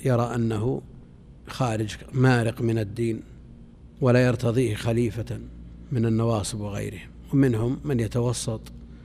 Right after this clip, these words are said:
وهم أهل السنة والجماعة يحفظون له قدره، ولكنه عبد من عباد الله لا يصرف لش-، له شيء من حقوق الرب جل وعلا، وأن منزلته في الإسلام معروفة،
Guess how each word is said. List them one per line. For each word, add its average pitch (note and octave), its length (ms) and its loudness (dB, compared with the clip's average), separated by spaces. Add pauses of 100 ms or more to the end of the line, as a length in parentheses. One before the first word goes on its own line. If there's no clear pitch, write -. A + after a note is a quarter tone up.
(160)
وهم A#2+ 220 2
أهل A2 160 -2
السنة G#2+ 400 -2
والجماعة G#2 500 -8 (240)
يحفظون A#2 460 0
له G#2 180 -2
قدره، B2+ 520 -2 (460)
ولكنه A#2+ 680 -2
عبد A#2 300 2
من G#2+ 200 -2
عباد A2 340 -4
الله G#2+ 280 -6 (600)
لا B2 140 4
يصرف G#2+ 460 0
لش-، G#2 280 -6
له A2 200 0
شيء C3+ 220 0
من A#2+ 160 -6
حقوق A#2 360 -8
الرب A2 320 -4
جل G#2 280 -6
وعلا، A2+ 400 -12 (460)
وأن B2 320 2
منزلته A2+ 540 2
في G#2 120 -2
الإسلام B2 420 -2
معروفة، D#3 580 -4